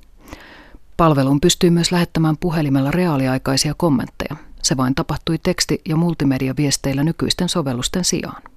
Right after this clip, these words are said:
Galtsu oli nuorten somepalvelu. Sen käyttäjät olivat pääosin iältään viidestätoista kahteenkymmeneenviiteen. Heidän juttujaan moderoinut Raippalinna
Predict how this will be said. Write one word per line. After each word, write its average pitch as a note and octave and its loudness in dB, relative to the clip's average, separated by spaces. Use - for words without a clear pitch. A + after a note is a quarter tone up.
Galtsu G#3 4
oli C#3 4
nuorten F#3 4
somepalvelu. - -2
Sen D3+ 0
käyttäjät F3+ 0
olivat C#3 -2
pääosin E3 0
iältään D3 0
viidestätoista D3+ -2
kahteenkymmeneenviiteen. D#3 -4
Heidän D#3 4
juttujaan D#3 2
moderoinut C#3+ 2
Raippalinna C#3 0